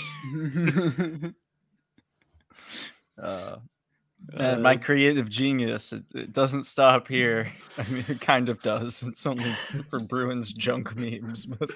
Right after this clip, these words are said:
Speaker 1: it's, <laughs> it's okay. <laughs> Hey, at underscore Derek Paul, uh, reacted with two laugh emojis, replied. Um, so he is clearly doubled over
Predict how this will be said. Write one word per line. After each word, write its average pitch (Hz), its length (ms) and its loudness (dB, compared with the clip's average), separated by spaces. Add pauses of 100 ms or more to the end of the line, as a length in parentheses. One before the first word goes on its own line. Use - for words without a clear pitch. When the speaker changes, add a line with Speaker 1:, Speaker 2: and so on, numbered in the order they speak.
Speaker 1:
it's, - 280 -6 (280)
<laughs> - 220 -6
it's - 600 -2
okay. 110 480 -2 (320)
<laughs> 170 1040 2 (640)
Hey, 143 280 6
at 156 320 12
underscore 147 580 6
Derek 135 460 6
Paul, 117 540 4 (200)
uh, 107 260 4
reacted 120 540 0
with 113 180 -8
two 123 220 -6
laugh 113 360 0
emojis, 107 640 -10
replied. 104 560 -10 (600)
Um, 98 360 -16 (120)
so 104 320 -14
he 120 140 -8
is 113 140 -8
clearly 110 640 -6 (160)
doubled 117 380 0
over 110 420 -4